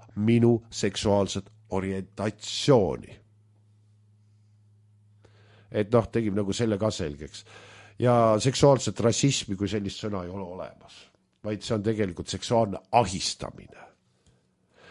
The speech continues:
Kui neeger nõuab, et ma pean neegriga seksima, siis seda nimetatakse seksuaalseks ahistamiseks. Mitte, et mina oleksin seksuaalrassist.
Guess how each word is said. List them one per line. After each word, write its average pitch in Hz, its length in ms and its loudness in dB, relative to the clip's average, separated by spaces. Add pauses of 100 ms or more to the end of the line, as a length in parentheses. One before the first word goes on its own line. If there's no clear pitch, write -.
(380)
Kui 117 140 6
neeger 139 480 6
nõuab, 127 400 8
et 95 160 0
ma 107 80 2
pean 110 160 2
neegriga 95 640 2 (100)
seksima, 123 560 0
siis - 240 -6
seda 107 240 2
nimetatakse 110 800 0
seksuaalseks 107 720 0 (180)
ahistamiseks. 101 960 2 (840)
Mitte, 190 380 6 (340)
et 120 240 2
mina 151 220 10
oleksin 110 420 2
seksuaalrassist. 101 1200 -4